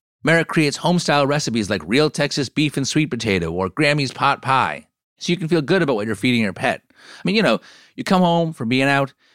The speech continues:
and your dog is there to greet you, and, like, that's one of the best things about having a pet, you know? You come home, the dog's happy to see you,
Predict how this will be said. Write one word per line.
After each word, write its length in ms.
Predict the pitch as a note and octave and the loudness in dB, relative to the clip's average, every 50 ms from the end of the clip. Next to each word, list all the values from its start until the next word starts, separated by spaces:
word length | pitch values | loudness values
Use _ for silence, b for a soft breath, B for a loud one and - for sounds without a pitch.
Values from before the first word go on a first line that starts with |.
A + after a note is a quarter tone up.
| b b | b b
and 220 | - G#2 G2+ G2+ F#2+ | -6 -4 -2 -2 -2
your 80 | F#2 | 0
dog 320 | F2+ G#2+ B2+ C#3+ D3 C#3+ C#3+ | 2 2 4 4 4 2 0
is 100 | C#3+ A#2 | 0 0
there 180 | B2 B2+ B2+ B2 | 0 0 2 0
to 40 | A2+ | 0
greet 260 | G2 A2 C3 B2+ A#2 | 0 0 0 0 0
you, 340 | G#2+ G#2 G2+ G2 F#2+ F#2+ F#2+ b b b b b | 0 0 0 0 -2 -2 -6 b b b b b
and, 160 | b C3+ D3+ | b -4 -2
like, 120 | D3+ D3 - | -2 -2 0
that's 160 | - E3+ - | 0 0 2
one 80 | F3+ E3 | 2 0
of 40 | |
the 60 | D3+ D#3+ | 2 0
best 100 | E3 - | 0 0
things 40 | - | -2
about 160 | D3+ C3+ C3 | -2 -2 0
having 240 | B2 C#3+ D#3 D3+ D3+ C#3+ | 0 2 2 2 2 -2
a 60 | A#2+ | -2
pet, 300 | - - F3 E3 - - - | 0 0 0 0 0 -2 -6
you 80 | - - | -4 -2
know? 180 | A2+ A#2 - - B B B B B B B | 0 0 0 -2 B B B B B B B
You 100 | - A2+ | -12 -6
come 160 | - E3 F3+ | 0 2 4
home, 240 | E3 D#3+ D#3 D3+ D3+ C#3+ | 4 4 4 4 2 0
the 60 | A#2+ | 0
dog's 240 | A#2 C3+ C3+ C#3 - | 0 0 0 0 0
happy 200 | D3 C3 C3 A#2+ | 0 -2 -2 -2
to 100 | B2+ A#2+ | -2 -4
see 180 | - - B2 A#2 | -4 -2 0 0
you, 280 | A2 A2+ A2+ A2+ - | 2 2 0 0 -2